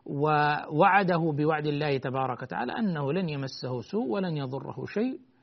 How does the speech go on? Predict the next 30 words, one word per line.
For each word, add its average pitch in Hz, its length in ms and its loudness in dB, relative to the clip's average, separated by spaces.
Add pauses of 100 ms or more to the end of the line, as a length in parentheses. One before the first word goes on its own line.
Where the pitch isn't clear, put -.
(260)
بإذن 151 260 0
الله 127 180 -4
عز 113 360 -10
وجل. - 300 -16 (800)
وخرج 139 1400 0
النبي 147 360 -4
صلى 151 240 -8
الله 147 360 -8
عليه 147 160 -8
وسلم 165 380 -2
بعد 160 240 -4
أن 160 260 -8 (120)
تجمعوا 170 840 2 (520)
حول 165 600 4
بيت 160 360 2
النبي 143 340 -2
صلى 147 100 -8
الله 139 100 -4
عليه 131 100 -6
وسلم، 185 300 -2
ويظن 160 300 -2
أنها 156 560 -4
هي 220 160 2
اللحظات 208 640 4
الحاسمة، 123 540 2 (560)
ولم 214 300 6
تبقى 214 480 2
إلا 247 220 2
لحظات 220 460 4
يسيرة 254 640 6